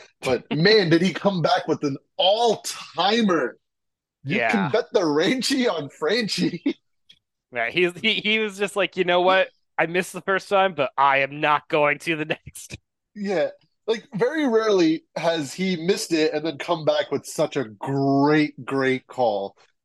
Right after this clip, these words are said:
Speaker 1: You know, he, they'll always be solid or whatever, but, like, that was an all-timer, and I am here for it, and I hope we hear that seventy more times this year.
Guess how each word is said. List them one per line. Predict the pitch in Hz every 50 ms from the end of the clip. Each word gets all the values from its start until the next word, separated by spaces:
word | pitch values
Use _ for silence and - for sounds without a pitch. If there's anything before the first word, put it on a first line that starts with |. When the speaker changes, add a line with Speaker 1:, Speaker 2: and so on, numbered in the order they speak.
| _ _ -
Speaker 1:
You | - 202
know, | 185 165
he, | 170 175 233
they'll | 208 233 262
always | 277 294 294 285 269 240 185
be | 202 226
solid | - - 160 151 156 165 160 156 147
or | 151 147 143
whatever, | 143 147 - 165 143 135 147 143
but, | 127 - 139 -
like, | 143 139 131 123 _ _ _ _ _ _ -
that | 214 240 254
was | 214 156 135
an | 156 156 - -
all-timer, | 160 160 147 147 - - - 135 131 135 131 135 135 127 - 135
and | 131 127 127 120 120 -
I | - 147 165 175
am | 156 127 110
here | - - - 135 143 147
for | 143 - - 139 131 135
it, | 135 131 -
and | 123 127
I | 127 127
hope | - 139 143 - -
we | 139 135 120
hear | 110 123 131 131 123
that | 123 123 123 120 -
seventy | - - 120 113 113 110 110 110
more | 104 104 104 107 104 -
times | 110 101 104 104 104 113
this | - 107 98 - -
year. | - 92 90 -